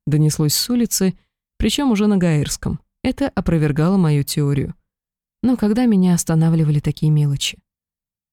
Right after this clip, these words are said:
"Вы просто плохо его знаете", — заверила я. "Он очень-очень-очень религиозен". Религиознее некуда просто, да. Затем начался план перехват.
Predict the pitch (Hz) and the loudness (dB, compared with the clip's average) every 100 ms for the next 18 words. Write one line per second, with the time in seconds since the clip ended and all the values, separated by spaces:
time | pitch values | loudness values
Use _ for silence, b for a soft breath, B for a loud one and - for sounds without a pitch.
0 | - 175 196 - 208 - 180 202 - 202 | -2 2 2 0 -4 -4 -4 -4 0 0
1 | 196 202 220 180 143 - - - 165 170 | 2 2 2 2 0 -4 -10 -6 -2 2
2 | 160 160 165 165 147 - _ _ _ _ | 2 2 2 2 0 -4 _ _ _ _
3 | _ 226 233 - _ 254 226 - 160 - | _ -2 -2 -4 _ -2 -2 0 -4 -2
4 | 202 - 185 180 - 226 - 277 - - | -4 -2 -2 -4 -2 -4 -2 -6 -6 -2
5 | 170 180 175 170 147 139 - - _ _ | 2 2 2 2 2 0 -4 -12 _ _
6 | _ _ _ - 170 165 151 165 214 247 | _ _ _ 0 2 2 2 2 2 2
7 | 233 165 147 - 139 - 135 - 151 - | 2 2 0 -2 -4 -4 -6 -4 -4 -2
8 | 135 _ _ _ _ 165 160 160 - 220 | -4 _ _ _ _ 0 0 0 0 2
9 | 220 190 - 175 156 - 233 247 - 160 | 2 2 2 0 0 -2 -4 -4 -2 0
10 | 156 151 151 143 - - - - | 0 -2 -2 -4 -6 -10 -10 -18